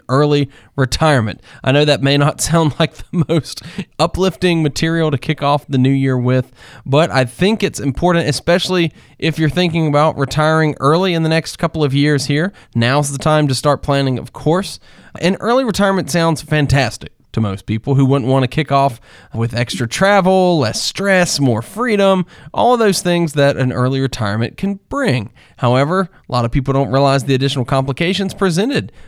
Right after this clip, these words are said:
by an early retirement. And so I kinda just wanna go through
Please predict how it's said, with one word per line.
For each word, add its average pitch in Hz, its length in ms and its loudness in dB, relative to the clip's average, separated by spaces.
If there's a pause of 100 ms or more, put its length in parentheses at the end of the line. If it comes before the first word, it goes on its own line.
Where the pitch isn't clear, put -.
(120)
by 110 220 -2
an 107 100 -2
early 113 220 -2
retirement. 120 560 0
And 113 100 -2
so 120 280 0
I - 120 -10
kinda 180 280 -2
just 160 140 -10
wanna 170 180 0
go 143 300 0
through 147 420 0